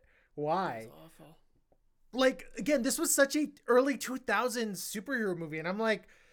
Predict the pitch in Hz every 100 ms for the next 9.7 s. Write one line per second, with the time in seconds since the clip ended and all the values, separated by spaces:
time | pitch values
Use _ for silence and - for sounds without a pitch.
0 | _ 240 233 330 508 - 320 - 453 453
1 | 427 - - - - - - - - 185
2 | 247 269 370 349 285 220 262 269 220 180
3 | 196 233 359 403 208 160 - _ 160 170
4 | 214 208 - 226 262 302 277 277 214 -
5 | 233 190 143 120 - - _ _ - _
6 | _ _ _ - _ 196 190 170 143 -
7 | - - _ _ _ _ _ _ 180 196
8 | 190 180 - _ _ _ _ _ 165 127
9 | - - 226 190 165 147 143